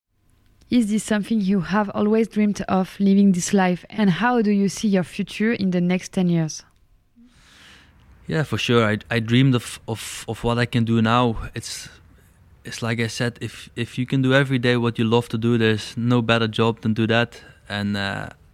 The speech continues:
Speaker 2: I was lucky, I started very early, and I hope I still have some years left for me as well. And try to improve to be a better rider, and, and,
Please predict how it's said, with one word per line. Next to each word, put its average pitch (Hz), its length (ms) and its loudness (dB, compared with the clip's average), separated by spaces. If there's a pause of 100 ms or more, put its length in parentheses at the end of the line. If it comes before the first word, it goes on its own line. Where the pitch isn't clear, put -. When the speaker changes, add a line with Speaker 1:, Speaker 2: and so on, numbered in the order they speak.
Speaker 2:
I 107 60 -4
was 110 180 -4
lucky, 123 480 0
I 110 120 -4
started 113 360 -4
very 113 320 -2
early, 117 400 0 (380)
and 104 140 -4
I - 20 -2
hope 113 240 0
I 110 60 0
still 113 220 -4
have 113 120 -4
some 110 220 -4
years 113 240 -2
left 113 200 -4
for - 140 -8
me 120 160 0
as 110 100 -4
well. 113 320 -2 (200)
And 101 340 -6 (800)
try 120 180 2
to 120 200 -2
improve 127 480 0
to 117 60 -8
be 113 160 0
a 110 60 2
better 113 300 0
rider, 117 420 0
and, 107 340 -6
and, 101 800 -8